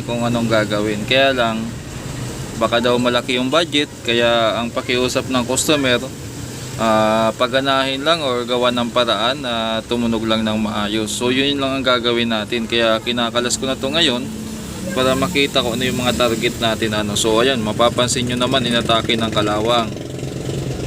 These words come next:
Unahin ko muna, pagpalit talaga yung mga kalawang, ah, at sana gumana. Meron pa nga dito, mga kinalawang. Pero sa ano lang naman to eh,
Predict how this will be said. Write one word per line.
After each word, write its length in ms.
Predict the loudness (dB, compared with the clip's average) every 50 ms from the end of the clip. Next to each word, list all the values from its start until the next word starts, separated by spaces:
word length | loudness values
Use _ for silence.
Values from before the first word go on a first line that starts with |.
| -4 -4 -6 -6 -4 -2 0
Unahin 400 | 2 2 4 4 2 2 0 0
ko 160 | 0 0 0
muna, 240 | 0 0 2 2 0
pagpalit 480 | 2 0 -2 -2 0 0 0 0 0
talaga 320 | 0 2 2 2 2 2 0
yung 160 | 0 0 -2
mga 320 | -2 -2 0 2 2 4
kalawang, 400 | 4 4 4 4 4 2 0 -2 -2 -6 -8 -10 -10 -10 -10 -10 -10 -10 -10 -10 -10 -10 -10 -10 -6 -2
ah, 400 | 2 2 4 4 4 2 2 0
at 80 | -2 -2 0
sana 240 | 0 2 2 0 0
gumana. 560 | -2 -2 -2 0 0 0 0 0 -2 -2 -2 -4 -8 -12 -14 -14 -14 -14 -14 -12 -12 -10 -6 -2
Meron 320 | 2 2 2 2 2 0
pa 80 | 0 0
nga 160 | 0 2 2
dito, 320 | 2 2 2 2 2 2
mga 480 | 2 2 0 -2 -2 0 0 0 0 0
kinalawang. 640 | 2 2 2 4 4 4 4 4 4 2 0 0 2
Pero 240 | 2 2 4 4 4
sa 240 | 2 2 2 0
ano 160 | 0 -2 -2 0
lang 160 | 0 0 -2
naman 320 | -2 -2 -2 -2 -2 0
to 80 | 2 2
eh, 160 | 2 2 0